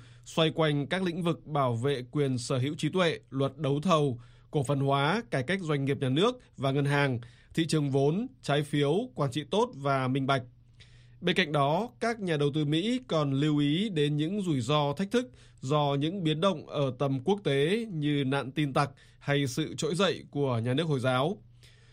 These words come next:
Thủ tướng Phúc và các bộ trưởng kế hoạch đầu tư, công thương và nông nghiệp đáp lại rằng họ lắng nghe các ý kiến của các nhà đầu tư Mỹ và chính phủ Việt Nam đang tiếp tục cải thiện môi trường đầu tư và kinh doanh của đất nước.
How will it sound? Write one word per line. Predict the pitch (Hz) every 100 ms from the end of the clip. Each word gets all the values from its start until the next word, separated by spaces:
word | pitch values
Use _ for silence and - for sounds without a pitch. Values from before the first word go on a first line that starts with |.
| -
Thủ | 175 160
tướng | 170
Phúc | 262 285
và | - 147 147 139
các | 202 208
bộ | 175 143 -
trưởng | 160 151 123 113
kế | 139
hoạch | 170 170
đầu | 135 135 165
tư, | 165 151 127
công | 156 151
thương | 165 165 151 131
và | 123 127
nông | 143
nghiệp | 151 226 - - - -
đáp | 180 214
lại | 202 160 -
rằng | 139 143 139 131
họ | 143 139 60
lắng | 151 135 165
nghe | 170 151
các | 196
ý | 151
kiến | 147 147 143 190 220
của | 190 135
các | 120 180
nhà | 156
đầu | 135 143
tư | 135
Mỹ | 147 214 254 - - - 120
và | 143 143 135
chính | 151
phủ | 185
Việt | 135 135
Nam | 151 143 120 - -
đang | 151 151 143
tiếp | 233 233
tục | 156 -
cải | 156 139
thiện | 120 147 156
môi | 147 147
trường | 123 143 135
đầu | 131 123
tư | 151 135 123
và | 127 139 123
kinh | 147 143
doanh | 147 143 127
của | 139 127
đất | 131 151
nước. | 196